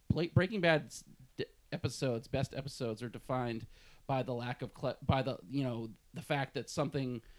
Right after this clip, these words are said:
crazy from a narrative standpoint happens. Like, someone gets himself into some fix that you can't figure out how they're gonna get out of, and usually s-, Walt or someone, you know, Walt would, would devise a solution. You know, uh, "I'm gonna, you know, say exactly this thing to this person at this time,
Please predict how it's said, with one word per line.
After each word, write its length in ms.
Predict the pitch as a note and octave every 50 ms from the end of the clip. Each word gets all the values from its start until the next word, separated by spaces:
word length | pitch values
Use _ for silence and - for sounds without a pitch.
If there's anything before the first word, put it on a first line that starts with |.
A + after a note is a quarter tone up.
| - - - - -
crazy 440 | - - F3 D#3 D#3+ D#3 C3 C#3 C3
from 180 | - D3+ B2+
a 60 | B2+ A#2+
narrative 420 | B2+ C3 C3+ B2+ B2 A#2+ A2 -
standpoint 500 | - - C3 A#2 A#2 - A#2+ A2+ A2 A2
happens. 440 | C#3 E3 A#2+ - - - - B2+ C3
Like, 160 | A#2 C3+ -
someone 260 | - E3 D3 C#3+ C#3+
gets 180 | B2 C#3 B2+ -
himself 360 | C#3+ C3 - - C3+ B2 G2+
into 120 | B2+ G#2+ A2+
some 220 | - C3+ A#2 A#2 G#2+ - -
fix 260 | E3+ D#3 D3+ - -
that 120 | C#3 E2+
you 80 | G2 C#3
can't 300 | - D3 B2+ - - -
figure 220 | - A#2+ C3+ B2+
out 80 | A#2+ A#2
how 60 | A#2
they're 80 | G#2+ A2
gonna 140 | G#2+ G2+ A2
get 140 | - A#2+ A#2
out 220 | C3 C#3 C3+ C3
of, 180 | B2+ B2 A#2+ - _ _ - - - - -
and 220 | - - A2 G#2+ E2+
usually 420 | C3 - D#3+ D3 C#3 C3 C3 C3
s-, 140 | A2+ - - -
Walt 340 | A2 B2 B2+ A#2+ A#2 B2 -
or 80 | A#2
someone, 400 | A#2+ - C3+ A#2+ A#2+ A2+ A#2 A#2 - _ -
you 160 | - C3 C#3+
know, 80 | B2 A#2
Walt 280 | A2+ B2 B2+ B2 A#2 A#2+
would, 140 | B2+ A#2+ - - - -
would 140 | C3+ D#3 -
devise 640 | D3 A2+ A#2+ C3 B2+ C3 B2+ B2 B2 A#2+ - - - - - - - - - - - - - - - - - - - - - -
a 120 | - - -
solution. 540 | - C3 C#3 G#3 C4+ A#3+ - - - - - -
You 60 | - C#3
know, 300 | C3 B2 B2 C3 C3 B2
uh, 260 | B2 C3 B2 B2 A#2 -
"I'm 140 | - C3 C3
gonna, 180 | C3 B2 B2 A2 G#2+ B2 - _ _ - - _ - -
you 80 | -
know, 60 | D#3 C3
say 220 | - - E3+ D3+
exactly 440 | C#3+ A2+ - D3 D3 C#3+ - D#3+ C3+
this 220 | B2 D3+ C#3 -
thing 240 | - D3 C#3 C3 C3+
to 100 | - C3
this 160 | A#2 C#3 -
person 360 | - - D3 C3 - - B2
at 80 | B2 B2
this 160 | C3 B2+ -
time, 460 | - - D3 C3+ B2+ B2+ B2+ B2+ -